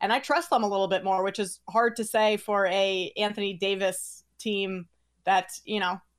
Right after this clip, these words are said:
A D could get injured and go out at any moment.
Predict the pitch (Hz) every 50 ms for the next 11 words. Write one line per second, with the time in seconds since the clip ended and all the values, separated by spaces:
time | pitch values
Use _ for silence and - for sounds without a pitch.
0 | _ - 208 226 190 240 247 220 - 196 165 208 196 - 208 196 185 202 190 180
1 | 202 196 185 170 196 190 185 185 185 185 180 160 - _ - 202 208 202 196 190
2 | 185 190 180 180 175 180 170 180 - -